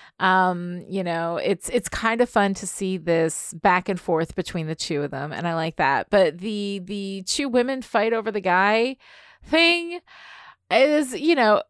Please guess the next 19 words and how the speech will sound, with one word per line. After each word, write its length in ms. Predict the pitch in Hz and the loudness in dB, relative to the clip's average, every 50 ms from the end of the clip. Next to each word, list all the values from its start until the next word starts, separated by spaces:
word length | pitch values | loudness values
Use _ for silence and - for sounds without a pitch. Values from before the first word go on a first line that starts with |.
| _ | _
it, 240 | - 156 190 214 - - | -4 -4 -2 -2 0 2
it 220 | 240 269 - 220 | 2 2 2 4
gets 220 | - 277 285 285 - | 4 2 2 4 2
a 40 | 320 | -2
little 200 | 311 320 311 277 | 0 0 0 2
old 240 | - 240 277 311 302 - | 2 2 0 0 -4 -10
for 180 | - - 208 | -10 -10 -8
me, 320 | 180 165 - - 78 - - 185 | -8 -8 -12 -14 -16 -10 -2 2
that 140 | 233 214 220 | 4 4 4
it 100 | 196 - | 2 0
becomes 480 | 262 220 - - 254 240 240 254 226 254 | -4 -8 -4 0 0 0 0 0 -2 -2
about 600 | 220 196 208 196 196 202 202 196 190 - - 185 | 0 2 2 2 4 4 4 2 0 -2 -4 -6
these 300 | 202 190 185 180 - - | -4 -4 -4 -4 -4 -6
two 280 | - - - 254 233 | -6 -4 -4 -2 -2
women 500 | 196 196 208 208 202 190 180 170 180 160 - | 0 0 0 0 0 -2 -2 -4 -6 -8 -4
going 500 | - 185 185 180 180 185 180 180 185 180 | 2 2 4 4 4 2 0 -2 -4 -4
at 240 | - - 175 175 147 - | -2 -2 -2 -4 -4 -6
each 340 | - 170 156 - - - - | -10 -14 -10 -6 -6 -2 0
other, 480 | 220 214 190 147 143 - 55 57 - | 0 0 0 0 -4 -4 -6 -8 -10